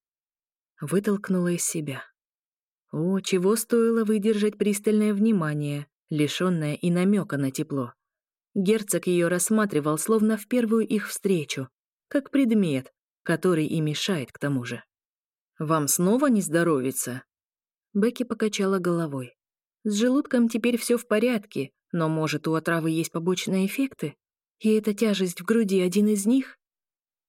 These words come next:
«Всё хорошо». «Тогда ешьте». Вместо того, чтобы подчиниться, Бекки отодвинула тарелку. «Зачем вы меня звали, герцог?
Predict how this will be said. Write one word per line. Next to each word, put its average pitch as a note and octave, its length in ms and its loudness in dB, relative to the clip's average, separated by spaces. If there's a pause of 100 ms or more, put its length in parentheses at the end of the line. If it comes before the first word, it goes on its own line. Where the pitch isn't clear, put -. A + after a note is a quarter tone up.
(100)
«Всё - 220 -4
хорошо». D4+ 600 -2 (560)
«Тогда C#3+ 320 2
ешьте». F#3+ 560 0 (800)
Вместо G3+ 380 2
того, G3+ 240 0
чтобы F#3 280 -2
подчиниться, F#3+ 600 -2
Бекки G3 280 -2
отодвинула D#3 600 -2
тарелку. C3 560 -8 (840)
«Зачем C#4 400 2
вы A#3+ 100 2
меня B3+ 260 4
звали, A#3+ 360 2
герцог? G3+ 600 -2